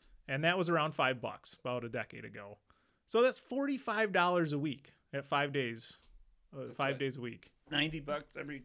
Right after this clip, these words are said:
Speaker 1: That's
Speaker 2: two
Speaker 1: two thousand three hundred and forty dollars a year.
Speaker 2: Wow.
Speaker 1: And so many people
Speaker 2: I
Speaker 1: don't
Speaker 2: don't
Speaker 1: think
Speaker 2: think
Speaker 1: about
Speaker 2: about
Speaker 1: it.
Speaker 2: it.
Speaker 1: Exactly.
Speaker 2: I don't think about it.
Speaker 1: That's the, that's the, uh, death by a thousand cuts thing.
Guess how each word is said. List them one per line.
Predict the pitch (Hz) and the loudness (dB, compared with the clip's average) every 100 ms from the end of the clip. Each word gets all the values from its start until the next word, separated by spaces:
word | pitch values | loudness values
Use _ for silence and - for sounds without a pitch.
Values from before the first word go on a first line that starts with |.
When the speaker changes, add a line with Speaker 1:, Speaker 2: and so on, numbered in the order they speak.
| - | -12
Speaker 1:
That's | - 220 - | -4 -2 -2
Speaker 2:
two | - 277 | -4 -2
Speaker 1:
two | 294 | 0
thousand | 302 240 226 226 208 175 | 0 4 4 4 2 -4
three | - 226 | -4 -4
hundred | 185 196 175 | -2 0 0
and | 143 | 0
forty | 139 175 160 165 | -2 0 2 0
dollars | 135 127 123 117 | 0 0 0 -4
a | |
year. | 110 131 131 131 | -8 -6 -6 -4
Speaker 2:
Wow. | 139 147 131 110 85 - | 4 6 8 6 2 2
Speaker 1:
And | 208 | 0
so | - 240 233 | 2 0 0
many | 220 | -2
people | 208 214 190 | -4 -2 2
Speaker 2:
I | |
Speaker 1:
don't | 175 | 6
Speaker 2:
don't | 285 302 | 6 6
Speaker 1:
think | 240 | 6
Speaker 2:
think | 277 170 | 6 6
Speaker 1:
about | 127 | 4
Speaker 2:
about | 127 117 110 | 4 2 0
Speaker 1:
it. | 175 | -2
Speaker 2:
it. | |
Speaker 1:
Exactly. | 151 135 170 208 | -4 0 2 2
Speaker 2:
I | |
don't | 131 247 349 | 4 2 2
think | 311 127 | -2 -2
about | 107 - 90 87 | -4 -4 -4 0
it. | |
Speaker 1:
That's | 151 151 - | 0 0 -2
the, | 156 147 143 | 0 0 2
that's | 147 - - | 0 0 -6
the, | 156 143 | -2 2
uh, | 139 131 131 120 127 | 2 2 0 -4 -2
death | 156 151 | -2 0
by | 160 139 | 0 0
a | |
thousand | 135 165 151 143 | 2 2 2 0
cuts | 143 226 - | -4 -6 -6
thing. | - 123 104 | -12 -12 -14